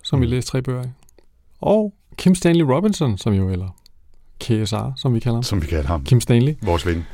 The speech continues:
Speaker 2: Stanley.
Speaker 1: Øhm, så, øh, så tillykke. Velkommen i klubben.
Speaker 2: Ja.
Speaker 1: Arthur C. Clarke.
Speaker 2: Arthur C. Clarke, ja. Det er ærgerligt, han døde i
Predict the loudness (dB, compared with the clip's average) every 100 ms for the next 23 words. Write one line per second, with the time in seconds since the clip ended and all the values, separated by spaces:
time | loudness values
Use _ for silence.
0 | -14 0 4 6 4 2 0 -2 -6 -16
1 | -20 -20 -20 -20 -8 2 4 6 4 2
2 | 0 -2 -2 0 2 2 2 -2 -2 -2
3 | -2 -4 -4 0 0 2 -4 -4 -18 -14
4 | -8 -2 -2 0 0 0 2 0 0 0
5 | -2 -4 -2 0 -2 0 -2 -2 0 0
6 | 0 -2 -2 -2 -2 -2